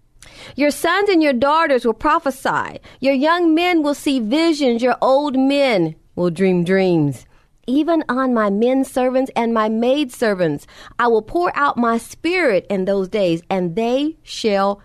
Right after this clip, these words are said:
prophesy." We cannot ignore any longer visions and dreams that God is giving unto the church. God is pouring out his spirit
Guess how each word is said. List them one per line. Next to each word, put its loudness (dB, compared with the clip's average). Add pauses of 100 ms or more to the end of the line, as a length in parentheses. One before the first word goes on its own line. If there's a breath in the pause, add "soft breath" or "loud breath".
(300 soft breath)
prophesy." -10 (360 soft breath)
We 0
cannot 2
ignore 2
any 2
longer 2
visions 0
and 0
dreams 0
that -2
God 2
is -4
giving 0 (320 soft breath)
unto 0
the 0
church. -2 (220 loud breath)
God 0
is -2
pouring -4
out 0
his -2
spirit 0